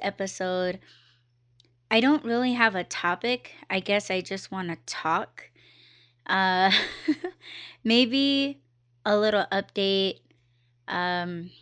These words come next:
and just how I feel, or how I've been feeling, I should say, uh, in the beginning of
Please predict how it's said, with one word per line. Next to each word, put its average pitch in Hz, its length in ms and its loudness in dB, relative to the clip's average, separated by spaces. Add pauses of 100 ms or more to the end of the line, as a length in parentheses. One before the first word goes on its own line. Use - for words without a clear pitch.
(640)
and 185 260 -4
just 190 460 -4
how 185 220 4
I 185 120 2
feel, 190 720 0 (400)
or 190 100 4
how 196 240 6
I've 180 260 -2
been 180 160 -2
feeling, 170 840 -4
I 175 100 -6
should 165 260 -10
say, 165 420 -6 (1040)
uh, 170 520 0 (640)
in 190 120 -6
the 180 60 -6
beginning 180 460 -4
of 170 460 -6